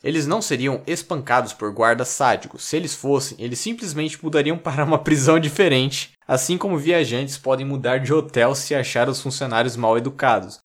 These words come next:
Novamente, a companhia de seguros, entre parênteses, que cobre a pessoa violenta, fecha parênteses, não se importa com qual prisão seu cliente escolhe, contanto que seus inspetores tenham determinado que a prisão não o deixará escapar.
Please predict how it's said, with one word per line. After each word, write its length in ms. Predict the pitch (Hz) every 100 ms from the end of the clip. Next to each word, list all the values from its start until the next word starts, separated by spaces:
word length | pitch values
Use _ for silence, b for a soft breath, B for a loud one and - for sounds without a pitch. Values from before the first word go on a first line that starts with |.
| -
Novamente, 560 | 147 143 107 117 107
a 40 | 101
companhia 400 | 139 135 131 139
de 80 | 139
seguros, 500 | 113 101 113 104 -
entre 200 | 110 -
parênteses, 380 | 104 98 92 -
que 140 | 107
cobre 320 | - 123 107
a 60 | 95
pessoa 340 | 98 - 123
violenta, 600 | 92 90 101 107 92 - _
fecha 180 | 90 -
parênteses, 400 | 101 104 101 - _
não 260 | 127 127 175
se 140 | -
importa 540 | 185 139 127 143 143 107
com 160 | 113
qual 240 | 110 123 151
prisão 400 | 160 110 110 123
seu 140 | 110
cliente 380 | - 107 104 123
escolhe, 540 | 120 - 135 107 92 -
contanto 480 | - 123 156 185 -
que 100 | 175
seus 300 | - 196 170
inspetores 800 | 160 - - 139 - 151 143 -
tenham 380 | 131 135 135 135
determinado 640 | 156 175 147 120 113 110
que 100 | 123
a 60 | 120
prisão 340 | 131 113 117
não 220 | 123 135
o 60 | 147
deixará 400 | 131 123 120 104
escapar. 600 | 101 - 131 123 98